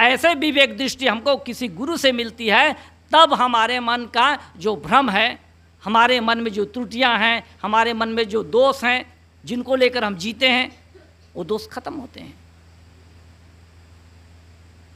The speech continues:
इसलिए ऐसे गुरु की आवश्यकता है।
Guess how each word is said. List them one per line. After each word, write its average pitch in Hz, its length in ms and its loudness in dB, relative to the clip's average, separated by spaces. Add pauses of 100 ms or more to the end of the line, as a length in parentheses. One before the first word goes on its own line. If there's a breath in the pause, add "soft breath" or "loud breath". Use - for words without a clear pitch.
(1200)
इसलिए 277 440 4 (340 loud breath)
ऐसे 262 360 0
गुरु 339 240 -4
की 269 120 -6
आवश्यकता 269 500 0
है। 202 100 0